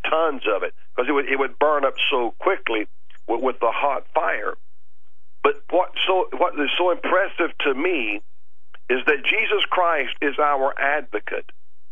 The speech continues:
He said, "But I have prayed for thee that thy faith fail not."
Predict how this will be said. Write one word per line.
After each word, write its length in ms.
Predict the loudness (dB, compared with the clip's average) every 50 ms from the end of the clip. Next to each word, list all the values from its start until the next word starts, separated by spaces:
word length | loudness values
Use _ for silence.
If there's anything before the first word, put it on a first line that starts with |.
| -6 -6 -6 -6 -6 -6 -6 -6 -6 -4 0 0
He 100 | 2 2 2
said, 160 | 2 2 2 2
"But 100 | 4 4
I 140 | 4 2 2
have 220 | 0 0 0 -2
prayed 400 | 0 2 2 2 2 0 -2 -2 -2 0
for 160 | 0 0 2
thee 260 | 2 0 0 0 0 0
that 160 | 0 0 0 0 0
thy 220 | 2 2 2 2 0 -4 -2 0
faith 400 | 2 2 2 0 0 -2 -2 -4 -4 -6 -6 -6 -6 -6 -6 -6 -6 -6 -6 -6 -6 -6 -6 -6 -6 -6 -2 0 2
fail 320 | 4 4 4 4 2 2
not." 360 | 2 2 2 2 0 0 -2